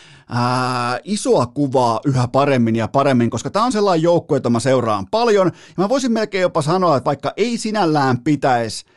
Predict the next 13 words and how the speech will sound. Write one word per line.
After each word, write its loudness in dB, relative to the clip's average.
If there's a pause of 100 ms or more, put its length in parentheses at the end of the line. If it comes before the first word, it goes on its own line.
(200)
välittää 0
jonkun 0
pelaajan 0
urasta 0
tai -2
s-, -12
sinällään 2
niinku -2
tuntea 0
mitään 0 (520)
ylimääräisiä 0
tuntemuksia -2
yli, 2